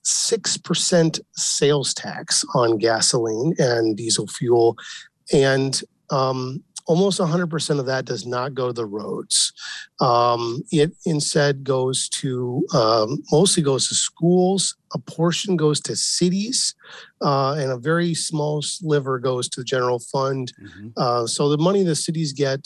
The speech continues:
Speaker 1: the, the, in revenue sharing, they could put that into city streets, but, um,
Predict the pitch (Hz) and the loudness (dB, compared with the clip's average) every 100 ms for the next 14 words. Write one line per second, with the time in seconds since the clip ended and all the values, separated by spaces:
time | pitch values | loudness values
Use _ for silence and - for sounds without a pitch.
0 | - 202 156 165 156 165 175 214 196 151 | -6 -2 2 2 2 2 2 2 2 4
1 | 127 139 143 131 120 - 135 131 131 147 | 2 2 4 2 2 0 0 0 -2 -4
2 | - 175 - 196 170 - 147 131 127 123 | -4 -2 0 -2 -2 -2 -2 -2 -2 -4
3 | 117 - 139 120 - - 127 127 - - | -6 -2 -2 -2 -6 -4 -4 -2 -4 -4
4 | 135 127 127 - - 143 127 123 120 | -2 -2 -2 -8 -4 -2 0 -2 -4